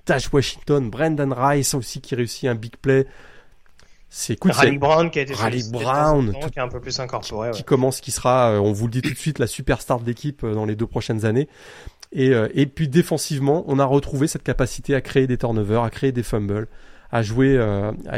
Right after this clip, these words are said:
Speaker 1: à être très très bon sur, euh, voilà, face à, face à une attaque de Notre-Dame qui a pas été, euh, si m-, voilà, ils ont, Notre-Dame a pas fait un,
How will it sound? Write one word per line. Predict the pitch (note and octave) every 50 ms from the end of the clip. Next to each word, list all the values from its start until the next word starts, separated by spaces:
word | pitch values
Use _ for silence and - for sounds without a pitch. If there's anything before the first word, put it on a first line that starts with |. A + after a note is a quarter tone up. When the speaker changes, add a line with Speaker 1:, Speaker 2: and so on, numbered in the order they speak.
| A2+ -
Speaker 1:
à | - A2+
être | G#2+
très | - - - - C#3
très | - - C3
bon | B2 A#2 B2+ C3 C3
sur, | - - - A2 G#2
euh, | G2+ G2+ F#2+
voilà, | G2 A2 G#2+ G#2+ -
face | - - - A2+ - -
à, | A#2 G#2+
face | - B2+ - -
à | A#2+ A2+
une | A2 A2+
attaque | A#2 - D3 C#3+ C3 A#2+ - - - - - - A3+ - - - - - - - - - - - -
de | C#3 B2+ F3+
Notre-Dame | A#3 A#3+ A3 - F3+ E3 F#3+ A3+
qui | - F#3+
a |
pas | E3 - G3+
été, | F#3+ - - G#3 G#3+
euh, | G3 E3 C#3+ C3+ C3 C3 B2+ B2 B2 A#2+
si | A#2 - - -
m-, | D#3 C#3+ C3+ C3+ D3+ D3
voilà, | C#3+ G3+ A3+
ils | F3
ont, | D#3+
Notre-Dame | D3 E3+ E3+ - A3 C#4+ C4
a | G3
pas | - -
fait | - - D4+
un, | C#4+ A3 F#3